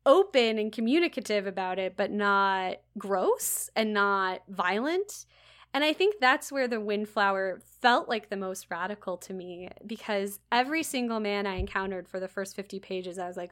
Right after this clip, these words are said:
"Oh God," <laughs> you know, I was getting, like, I love Joanna Lindsay, but I was getting Joanna Lindsay flashbacks where I was like, "Which one of them is gonna do it? Like, which one?"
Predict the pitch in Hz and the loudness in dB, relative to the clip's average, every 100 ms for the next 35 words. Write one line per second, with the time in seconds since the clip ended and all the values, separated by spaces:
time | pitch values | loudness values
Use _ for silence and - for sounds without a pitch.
0 | - 247 214 214 262 208 196 190 190 - | 4 6 6 6 8 8 4 0 -4 -6
1 | 220 208 - - - - - - - - | -4 -4 -4 -2 -2 -2 -6 -10 -12 -10
2 | 240 269 294 294 254 220 - - - - | -2 4 8 8 6 2 -4 -20 -20 -20
3 | - _ _ _ _ - 277 285 339 349 | -20 _ _ _ _ 4 6 10 12 10
4 | 285 311 285 269 254 359 269 262 240 254 | 10 8 10 8 8 6 6 4 8 8
5 | 247 269 277 262 254 240 233 226 247 240 | 6 4 4 6 4 2 2 0 0 -2
6 | 214 233 226 226 240 214 214 214 208 214 | -2 2 4 2 0 0 0 -2 0 -2
7 | 208 302 302 381 370 370 349 277 294 277 | -4 2 6 6 8 6 6 4 4 4
8 | 311 285 262 277 311 226 226 - _ - | 2 2 4 4 4 2 0 -10 _ -4
9 | 311 262 349 339 285 285 226 226 233 | -2 4 4 4 2 2 0 -4 -10